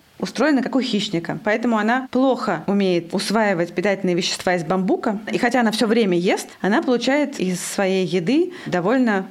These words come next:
мало энергии и мало белка. В день ей приходится съедать до пятнадцати килограмм бамбука, а крупные самцы и того больше съедают.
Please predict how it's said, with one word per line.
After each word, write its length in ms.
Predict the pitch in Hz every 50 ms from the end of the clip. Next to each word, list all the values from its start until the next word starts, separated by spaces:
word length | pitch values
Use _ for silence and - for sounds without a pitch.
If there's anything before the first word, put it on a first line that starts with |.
| - -
мало 360 | 202 208 202 196 185 170 165
энергии 640 | 165 175 196 285 349 285 208 202 196 180 180 175 165 170
и 60 | 175
мало 280 | 180 196 226 240 240
белка. 440 | 220 190 226 226 226 220 - - 277 233
В 180 | 175 175 175 185
день 340 | 151 202 262 349 427 359
ей 220 | 214 202 240 277 269
приходится 1000 | 269 185 196 - - 233 247 214 185 - - - 202 190 180 175 170 175 170 151 -
съедать 720 | - - 185 196 196 165 185 214 277 339 339 - - - -
до 400 | 165 160 175 214 254 254 254 247
пятнадцати 720 | 254 233 214 214 202 202 220 247 - - 247 - - 180
килограмм 480 | - 196 165 170 165 180 202 226 233
бамбука, 540 | 226 220 226 220 175 175 170 - - - 156 - - -
а 320 | - 180 185 196 208 202 202 202 -
крупные 400 | - 226 247 220 - 214 208 202
самцы 520 | 202 - 190 196 196 - - 277 311 311
и 40 | 262
того 240 | - 202 220 254 247
больше 360 | 196 175 170 175 170 - 143
съедают. 460 | - - - 139 - 160 170 180 -